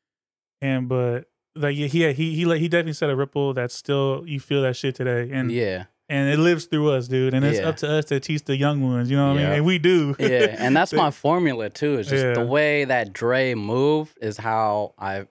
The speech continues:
Speaker 2: envision myself moving when I do urban exploring. So
Speaker 1: Yeah.
Speaker 2: I'm out here networking. I'm trying to, like,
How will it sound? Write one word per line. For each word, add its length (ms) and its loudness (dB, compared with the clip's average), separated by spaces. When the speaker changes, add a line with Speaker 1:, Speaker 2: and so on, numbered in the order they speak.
Speaker 2:
envision 520 -6
myself 560 -6
moving 340 -8
when 120 -8
I 220 -8
do 220 -8
urban 280 -8
exploring. 640 -10
So 240 -6
Speaker 1:
Yeah. 320 -2
Speaker 2:
I'm 140 -4
out 180 0
here 160 -6
networking. 800 -8
I'm 120 -12
trying 240 -10
to, 100 -12
like, 340 -10